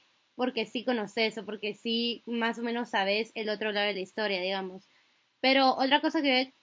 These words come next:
quería decir que creo que es importante es que,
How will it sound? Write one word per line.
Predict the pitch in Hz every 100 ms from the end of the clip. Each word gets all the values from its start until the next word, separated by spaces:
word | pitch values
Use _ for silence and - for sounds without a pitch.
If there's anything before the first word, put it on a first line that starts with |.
| _
quería | 269 262 262
decir | 262 262 254
que | 254
creo | 233 240
que | 254
es | 277
importante | 277 233 220 226 254 277 - 240
es | 247
que, | - 254 254 262